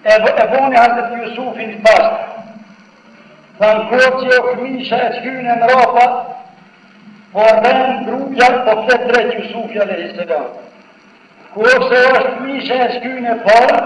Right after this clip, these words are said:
po rrenë Jusufi e po flet drejt gruja. Kur e këshyri veziri ministrit,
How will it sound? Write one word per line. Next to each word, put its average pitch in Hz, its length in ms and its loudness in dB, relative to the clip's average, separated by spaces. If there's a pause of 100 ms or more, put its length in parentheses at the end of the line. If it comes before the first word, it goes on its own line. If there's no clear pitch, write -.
(1040)
po 202 100 2
rrenë 240 380 4
Jusufi 226 500 -8
e 220 80 -4
po 202 160 -6
flet 208 240 -6
drejt 208 240 -8 (680)
gruja. 160 360 -8 (1040)
Kur 214 120 -2
e 220 100 0
këshyri 254 480 -4
veziri 233 500 0
ministrit, 214 640 -6